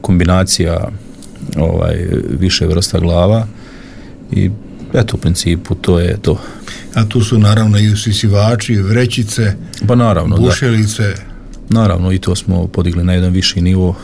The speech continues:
Speaker 1: e, ajmo reći, od prije deset godina i sad to se drastično pos-, promijenilo. E, puno više pažnje posvećujemo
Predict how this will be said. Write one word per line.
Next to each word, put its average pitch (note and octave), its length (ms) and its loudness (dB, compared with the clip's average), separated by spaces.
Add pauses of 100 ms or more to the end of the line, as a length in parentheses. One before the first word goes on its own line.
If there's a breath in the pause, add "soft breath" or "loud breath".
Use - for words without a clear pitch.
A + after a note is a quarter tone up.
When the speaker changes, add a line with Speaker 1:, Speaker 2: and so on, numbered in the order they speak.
(360 loud breath)
Speaker 1:
e, - 1080 -4
ajmo D#2+ 160 2
reći, - 300 -2
od E2 120 -2
prije F2 200 0
deset F2 300 0
godina E2+ 260 2
i F2 40 2
sad E2 260 2
to - 120 -2
se - 100 -4
drastično F2 380 2 (120)
pos-, - 200 -2 (220)
promijenilo. F#2 520 4 (680 loud breath)
E, F#2 100 2 (100)
puno G#2 180 4
više G2 220 4
pažnje F#2 320 2
posvećujemo E2+ 840 -2